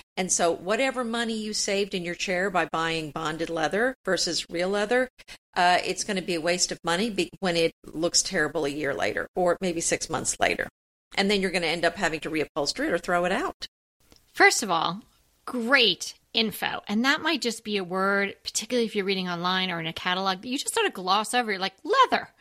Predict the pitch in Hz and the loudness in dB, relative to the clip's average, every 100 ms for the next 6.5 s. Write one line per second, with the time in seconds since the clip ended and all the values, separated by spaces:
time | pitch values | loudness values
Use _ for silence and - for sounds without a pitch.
0 | 262 - - - 247 277 285 285 277 294 | -20 -20 -12 -6 -2 4 4 4 0 0
1 | 233 226 - - 494 480 359 220 214 190 | 0 -4 -8 -4 0 0 0 0 2 2
2 | 180 170 233 233 - 294 494 440 269 214 | -2 -2 -2 -4 -6 -2 0 0 0 0
3 | 190 190 196 220 - 247 254 240 214 185 | 0 0 0 -2 -4 -2 0 0 -2 -4
4 | 185 277 427 392 - 196 180 165 180 - | -2 0 0 -2 -2 -2 0 0 0 -4
5 | 214 233 240 277 320 220 208 180 165 175 | -6 -4 0 0 0 -4 -2 0 2 2
6 | - 170 160 180 | 2 0 0 0